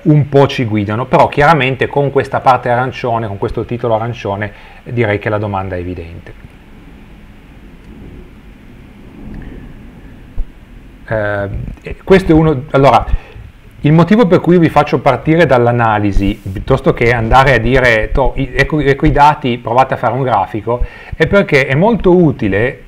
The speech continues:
eh, andare a capire il risultato di quello fa-, quello che fate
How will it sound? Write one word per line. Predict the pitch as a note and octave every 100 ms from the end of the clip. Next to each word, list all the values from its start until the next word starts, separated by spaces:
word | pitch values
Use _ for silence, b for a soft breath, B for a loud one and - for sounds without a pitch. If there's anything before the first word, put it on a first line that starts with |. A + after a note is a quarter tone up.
| -
eh, | A#2 G#2+ A2 - - - - -
andare | D#3 E3 D3
a | C3+
capire | C3+ - D3+ D#3 B2+ - - - - - - _ - - - - - - - - - _ _ _ _ - -
il | F3+ F#3+
risultato | E3 D#3 D3+ F#3
di | E3+
quello | D#3 D#3+ F#3
fa-, | - - B2
quello | - C#3 C3+
che | F#3+
fate | F3+ A#2+ A2 D3+ D#3